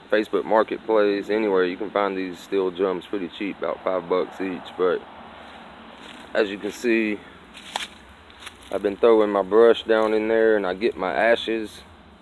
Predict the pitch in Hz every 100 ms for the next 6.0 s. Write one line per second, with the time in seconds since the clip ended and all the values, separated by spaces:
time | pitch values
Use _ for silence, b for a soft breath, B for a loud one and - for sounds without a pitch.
0 | - 90 90 87 87 101 - 90 98 104
1 | 101 98 98 98 95 101 98 - 92 90
2 | 85 - 120 92 87 104 90 - - 92
3 | 92 87 - - 117 104 92 90 95 92
4 | - 107 104 95 87 - - 87 82 78
5 | - 117 117 87 85 87 85 82 85 90